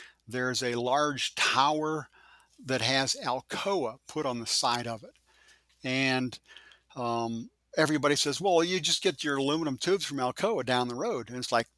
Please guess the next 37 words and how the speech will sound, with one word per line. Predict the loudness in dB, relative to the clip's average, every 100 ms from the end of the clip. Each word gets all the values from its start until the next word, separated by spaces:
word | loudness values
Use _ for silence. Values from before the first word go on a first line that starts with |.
| -10
"No, | -6 0 4 4 2 -6
we | -6 -2
don't. | -2 -2 -2
We | 0 2
actually | 2 0 -6
get | -4
our | -2
aluminum | -2 -4 -6 -8
from | -8 -2
someplace | -2 -2 -6 -4 -2
else." | -2 0 -2
The, | -2 -4 -4 -6 -8
uh, | -8 0
Alcoa | 0 2 -2 -2 0
down | 2 2
the | 0
road, | -4 -4 -2 4
they | 4
do | 2 -4 -2
aluminum | -2 0 -2 -2 -4
cans. | -4 0 2 2 0 -6 -6 -6 -6 _ -20 -20 -20 -20 -12
And | -4 0
that's | 0 0
all | 0 2
that | 0
facility | -2 -4 -4 -4 -4 -4
does. | -4 -6 -6
They | -10 -8
make, | -6 -6 _ -16
you |
know, | -12
tens | -4 -2 -2 -2 -4
of | -6
thousands | -2 2 2 0 -4 -6 -8
of | -10 -8
aluminum | -8 -8 -8 -10
cans. | -8 -8 -8 -10 -12 -14